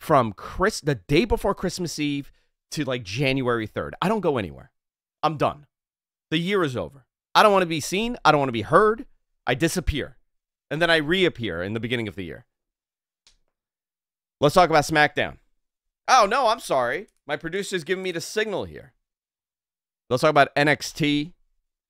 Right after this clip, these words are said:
Tuesday Night War, A E W, Title Tuesday. This was, um, I thought both shows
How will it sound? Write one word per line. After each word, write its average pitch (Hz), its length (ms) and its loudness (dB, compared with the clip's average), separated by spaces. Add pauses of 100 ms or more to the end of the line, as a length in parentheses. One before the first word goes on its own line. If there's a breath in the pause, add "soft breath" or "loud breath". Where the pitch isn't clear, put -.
(140)
Tuesday 165 360 -4
Night 147 280 2
War, 151 560 2 (560)
A 151 100 4
E 160 140 2
W, 151 520 4
Title 151 360 0
Tuesday. 147 680 -2 (1200)
This 180 160 0
was, 247 200 -2
um, 208 380 6 (1300)
I - 100 -4
thought 156 240 2
both 139 360 4
shows 120 580 -2